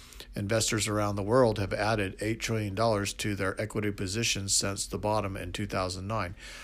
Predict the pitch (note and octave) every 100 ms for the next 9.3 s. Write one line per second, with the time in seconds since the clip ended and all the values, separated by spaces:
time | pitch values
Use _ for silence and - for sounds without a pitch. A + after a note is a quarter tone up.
0 | - - - C3+ C3+ G#2+ A#2 A#2 A#2 G#2
1 | - A2+ A2+ A2+ A2 G2+ G2 F#2+ A2+ A2+
2 | - A2 G2+ G2 F#2+ F2+ F#2+ - G#2+ A#2
3 | - F2 E2 - - - - - - -
4 | G#2 G#2 G#2 G#2 C3 B2 G#2+ A2 A2+ A2
5 | G#2 G2 F#2+ C3 - G#2+ F#2+ G2+ G2 G2
6 | - F#2+ G#2 G2+ A2+ G2+ G2 G#2 G2 F#2
7 | B2+ A2 G#2 G#2+ G2+ G2+ - G#2+ G#2 G#2
8 | G#2 G2 - - G2 G2 B2+ C3 A2 G2+
9 | G2 G2